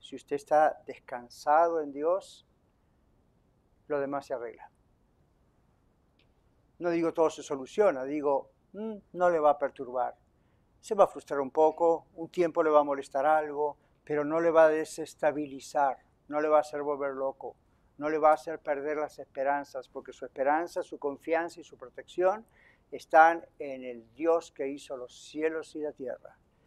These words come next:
en Jesucristo, Dios encarnado que vino a entregar su vida para cargar con nuestros pecados.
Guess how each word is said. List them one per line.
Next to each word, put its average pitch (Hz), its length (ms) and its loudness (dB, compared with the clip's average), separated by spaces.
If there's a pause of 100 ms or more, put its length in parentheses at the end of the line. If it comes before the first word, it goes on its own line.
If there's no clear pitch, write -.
(280)
en 139 100 -8
Jesucristo, 156 840 -4
Dios 165 500 0
encarnado 165 680 0
que 151 120 -10
vino 156 200 -8
a 156 40 -10
entregar 147 380 -2
su 147 180 -16
vida 156 340 -2 (280)
para 139 200 4
cargar 147 460 4
con 147 260 -4
nuestros 151 400 -10
pecados. - 840 -8